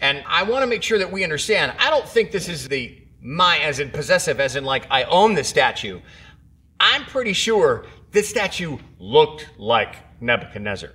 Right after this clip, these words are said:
Nebuchadnezzar makes a ninety feet tall, nine foot wide, solid gold representation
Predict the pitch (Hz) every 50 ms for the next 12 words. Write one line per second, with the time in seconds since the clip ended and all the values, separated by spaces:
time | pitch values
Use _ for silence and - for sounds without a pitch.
0 | - - - - _ _ _ _ _ _ - - - - - - - 170 175 165
1 | - 170 160 156 151 131 139 131 113 - - - 139 160 160 156 - 147 127 120
2 | - 139 156 165 220 240 175 165 - - 156 143 - 156 139 131 123 120 120 127
3 | 139 151 170 151 - 147 131 127 127 120 117 117 113 - - - 214 185 170 160
4 | 151 143 147 143 143 127 143 139 135 143 139 117 135 135 117 127 127 127 117 -
5 | 123 113 107 98